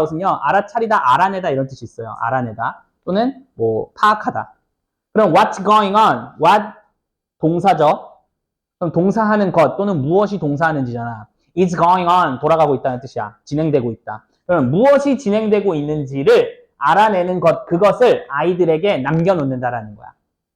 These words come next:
됐어? 다시. 오히려 그들은 단어와 규칙들을 뭐 속에서? 대화 속에서 사용을 한대요. 그리고 뭐가 어떻게 돌아가고 있는지를 파악하는 것은 아이들한테 그냥 남겨놓는다는 거야. 됐어?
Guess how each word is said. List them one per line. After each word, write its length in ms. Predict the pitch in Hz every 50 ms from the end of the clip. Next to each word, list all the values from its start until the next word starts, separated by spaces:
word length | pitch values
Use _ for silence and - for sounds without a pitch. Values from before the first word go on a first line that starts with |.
| _ _ _ _ _ _
됐어? 440 | - 151 160 208 233 226 - - - -
다시. 380 | 147 131 - 127 123 151 - _ _ _ _ _ _ _ _ -
오히려 640 | 160 180 277 320 302 240 - 160 208 - - - - _ _ _ _ _ _ _ _ _
그들은 680 | - - 202 180 262 247 202 233 240 156 117 - - - _ _ _ _ _ -
단어와 420 | 175 175 190 226 247 262 254 240
규칙들을 840 | 202 185 - - 208 - - 220 202 226 233 208 143 120 110 - - _ _ _ _ _ _ _ _ _ _ _ _ _ _ _ _
뭐 200 | - 156 165 185 180
속에서? 600 | 180 202 185 175 160 165 226 320 - - - - - _ _ _ _
대화 240 | 170 165 185 226 233
속에서 320 | - 247 220 220 196 208
사용을 380 | 208 - 233 233 233 214 208 202
한대요. 440 | 202 196 160 135 123 135 185 - - _ _
그리고 600 | - 202 214 208 214 285 247 156 - - - - -
뭐가 360 | 143 - 247 - 359 302 196
어떻게 260 | 269 - - - 269
돌아가고 460 | - 180 185 214 226 226 233 220 220 214
있는지를 680 | 180 170 170 165 151 151 165 170 208 214 165 123 - -
파악하는 500 | - - 269 269 - 254 247 233 220 196
것은 300 | 170 160 - 247 220 147
아이들한테 380 | 139 151 165 185 190 180 180
그냥 180 | 151 156 151 143
남겨놓는다는 680 | 123 117 123 143 135 127 120 113 107 104 107 107 104
거야. 140 | 101 107 110 - _ _ _ _ _ _ _ _ _ _ _ _ _ _ _ _ -
됐어? 420 | 160 151 185 226 226 - - -